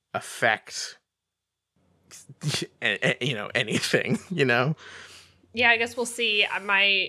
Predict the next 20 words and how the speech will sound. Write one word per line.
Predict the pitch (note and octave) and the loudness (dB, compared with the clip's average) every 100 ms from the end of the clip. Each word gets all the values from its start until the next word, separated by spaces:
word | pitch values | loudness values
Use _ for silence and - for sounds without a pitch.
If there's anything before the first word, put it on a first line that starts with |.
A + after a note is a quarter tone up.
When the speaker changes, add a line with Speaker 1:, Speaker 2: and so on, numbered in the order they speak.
| - | -6
Speaker 2:
my | G3 F#3+ | -2 0
instinct | F#3+ - A3 G#3+ A#3 G#3 G3+ | 0 -4 -6 -4 -2 -2 -2
is, | F3 F3 | -4 -6
is | F3 | -14
that | - F3 | -14 -16
the | |
brands | E3+ F3 F3 F3 F3 | -4 0 0 0 -2
are | F3+ | -2
going | E3+ D#3 E3+ | -2 -6 -6
to | E3+ F#3 | -8 -8
s-, | - - | -8 -8
to | - G#3+ F#3 | -6 -4 -4
try | - G3+ | 2 4
to | F3 | 4
extract | D#3 D#3 - F3 D#3 - - | 0 -4 -4 -2 -4 -6 -8
her | F3 D#3+ F3 - _ _ _ - | -6 -4 -6 -8 _ _ _ -6
Speaker 1:
Yeah. | G#2 - | -6 0
Speaker 2:
out | F#3+ F#3 | 2 2
of | F3+ E3+ F3 - E3+ | 0 -2 -6 -8 -6
being, | G3 F3+ E3+ E3 E3+ E3 | -4 -2 -4 -10 -16 -18